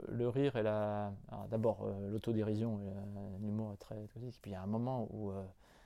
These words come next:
dans les, dans les pires circonstances, il, il vaut mieux en rire qu'en, enfin, on, il vaut mieux en rire qu'en pleurer. Donc c'est, il faut être, euh, enfin, les, je sais pas comment font les pompiers. Donc en gestion de crise, on est très, très concentré, et cetera. Mais dans les moments de décompression, on essaie, euh, on essaie de rire, sur-, surtout quand on essaie de, de,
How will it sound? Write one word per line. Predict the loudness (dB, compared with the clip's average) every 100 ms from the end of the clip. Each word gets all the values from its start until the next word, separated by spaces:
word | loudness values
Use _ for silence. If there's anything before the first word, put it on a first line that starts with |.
| -20 -18 -18 -10 -2
dans | 2
les, | 2
dans | 2
les | 2
pires | 0 -2
circonstances, | -4 -6 -4 -6 -4
il, | -6
il | -6 -10 -10 -10 -8 -8 -6 -6 -8 -8 -6
vaut | 0
mieux | 2
en |
rire | 2 4
qu'en, | 2
enfin, | 2 0
on, | 2 0
il | -2 -2
vaut | 0
mieux | 0 0
en | -2
rire | -4 -6
qu'en | -6
pleurer. | -2 -2 -2
Donc | -4
c'est, | -8 -6 -6
il | -6
faut | 0 0
être, | 0
euh, | -10 -10
enfin, | -10
les, | -8
je | -8 -10 -12 -12 -12 -14 -20 -20
sais | -6
pas | -4
comment | -2 -2
font | -2
les | 0
pompiers. | 0 0
Donc | -2
en | -4
gestion | 0 -2
de |
crise, | 0 0
on | 0
est |
très, | -2 -2
très | -2
concentré, | -4 -6 -4 -2 -4
et |
cetera. | -4 -4 -2 -2
Mais | -4 -10 -16 -18 -20 -20 -20 -20 -20 -20 -20 -20 2
dans | 8 8
les |
moments | 10 8
de | 6
décompression, | 4 2 0 0 2
on | 2
essaie, | 2 2 2 2
euh, | 2 0 -4 -4
on | -2
essaie | 0 0
de |
rire, | 0 -2
sur-, | -6
surtout | -6 -6 -2
quand | 0 2
on | 0
essaie | 2 2
de, | 2
de, | 2 0